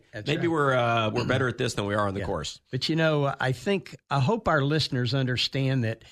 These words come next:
Speaker 1: we're trying to bring topics that people, I get calls all the time, Doctor Mark, on people say, "You know, I learned something on every one of your shows." And that's exactly what we're all about.
Speaker 2: Yep.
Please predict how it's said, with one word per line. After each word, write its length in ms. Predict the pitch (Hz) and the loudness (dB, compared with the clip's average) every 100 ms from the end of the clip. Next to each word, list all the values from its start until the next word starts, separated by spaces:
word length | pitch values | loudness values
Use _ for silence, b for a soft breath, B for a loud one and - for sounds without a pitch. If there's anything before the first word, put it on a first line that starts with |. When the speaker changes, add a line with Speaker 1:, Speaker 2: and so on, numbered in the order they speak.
| B - | B -6
Speaker 1:
we're 140 | 156 | -2
trying 340 | 180 - 180 165 | 0 2 2 2
to 80 | 117 | 2
bring 340 | 110 135 127 | 2 2 2
topics 600 | - 127 127 113 - - | 2 2 2 -2 -4 -2
that 240 | 127 110 | -2 -2
people, 360 | - 151 143 120 B B - | 0 0 2 0 B B -4
I 120 | 180 | 0
get 260 | 180 - | 0 -2
calls 420 | - 160 143 127 110 - | 0 2 4 2 -2 0
all 240 | 131 156 160 | 2 2 2
the 140 | 160 | 0
time, 380 | - 156 135 120 | 0 0 2 0
Doctor 240 | 110 113 | -2 -2
Mark, 360 | 110 117 120 - B B | -2 -2 -4 -8 B B
on 80 | 120 | -2
people 300 | 143 131 127 | -2 -2 0
say, 200 | - 135 | 0 0
"You 140 | 135 | 2
know, 200 | 170 175 175 B | 0 -2 -4 B
I 120 | - 180 | -4 0
learned 380 | 165 165 160 | 2 4 4
something 420 | 139 156 139 156 127 | 2 0 0 0 0
on 180 | 117 - | 0 0
every 240 | 135 143 | 0 0
one 200 | 127 127 | 0 2
of 60 | 123 | 0
your 140 | 110 | 0
shows." 580 | 107 120 113 98 95 - b b b b | -2 -2 -2 -4 -6 -10 b b b b
And 140 | 135 | 0
that's 220 | 139 160 135 | 2 2 0
exactly 640 | 117 110 147 147 - 151 | -2 0 2 0 0 0
what 200 | 131 131 | 0 0
we're 200 | 127 117 | 0 0
all 160 | 113 117 | 0 -2
about. 360 | 104 95 87 - | -4 -6 -8 -6
Speaker 2:
Yep. 220 | 98 85 | -6 -6